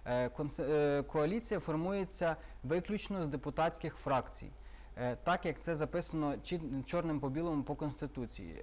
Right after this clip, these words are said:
Е, є багато, до речі, коментарів політиків, е, журналістів, які пишуть, що, е, от, е, начебто проходять, е, переговори і можуть приєднатися якісь там окремі депутати, самовисуванці і таке інше.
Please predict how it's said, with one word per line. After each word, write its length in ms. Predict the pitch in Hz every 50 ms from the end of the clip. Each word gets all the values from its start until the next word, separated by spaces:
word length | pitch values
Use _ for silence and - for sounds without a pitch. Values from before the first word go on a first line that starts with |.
| - - 123
Е, 560 | 127 131 131 131 131 131 131 131 131 131 127 123 120 123 127 - 135 127 127
є 180 | 139 190 202
багато, 420 | 180 170 175 175 185 180 - 180 165
до 140 | 147 165
речі, 260 | 160 165 156 - 160 147 - -
коментарів 500 | - 156 156 156 156 - 170 175 180 151
політиків, 640 | - - 156 160 180 190 185 - 139 - - 131 123
е, 760 | - - 135 131 131 131 131 131 127 127 123 123 123 123 117 117 113 101 87 82 78 - - -
журналістів, 720 | 151 131 139 151 139 143 143 139 156 190 190 - - 156 143
які 200 | 139 - 160 135
пишуть, 340 | - 165 151 - 151 131
що, 360 | - - - - 139 131 127 120 - - - - - - - -
е, 240 | 120 123 123 123
от, 380 | 123 - 139 190 202 196 - -
е, 380 | 143 135 135 131 131 131 127 120
начебто 480 | 135 147 147 143 - 143 - - 139 123
проходять, 520 | - 131 127 - 160 147 143 123 - -
е, 220 | 131 131 127 127
переговори 680 | 117 - 135 131 131 123 131 127 147 180 202 190 170 147
і 60 | 139
можуть 320 | 135 143 143 135 143 131 -
приєднатися 640 | 139 139 135 131 139 143 139 131 139 123 - 131
якісь 200 | 127 - 131 -
там 180 | - 135 131 131
окремі 320 | 120 - 139 135 131 127
депутати, 600 | 120 117 127 - 139 - - 180 190 185 - 147
самовисуванці 760 | - - 131 131 127 127 - - 131 143 165 180 175 - -
і 40 | 135
таке 220 | - 139 - -
інше. 400 | 131 123 123 131 120 - - 120